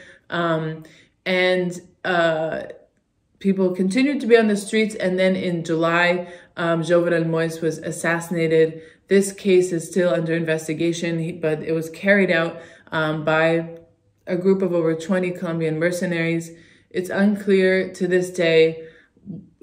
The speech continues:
who exactly ordered this assassination. It is, of course, not something that the people's movements wanted, nor is a demand, nor did they want, um, this,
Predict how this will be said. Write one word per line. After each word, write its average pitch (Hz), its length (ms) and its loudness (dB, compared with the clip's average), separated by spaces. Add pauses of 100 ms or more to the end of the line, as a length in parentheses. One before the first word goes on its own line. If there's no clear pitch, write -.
who 214 140 4
exactly 185 520 0
ordered 165 320 0
this 160 200 -4
assassination. 170 720 -4
It 151 80 0
is, 151 160 -2
of 156 160 -4
course, 196 460 0 (340)
not 180 280 -4
something 180 380 -2
that 156 120 -4
the 156 100 -4
people's 165 420 -4
movements 156 400 -4
wanted, 160 560 -4
nor 160 260 -2
is 160 160 -2
a 160 80 -2
demand, 151 640 -6
nor 156 260 -4
did 156 200 -4
they 147 120 -6
want, 160 360 -6 (380)
um, 156 440 -6
this, 165 460 -6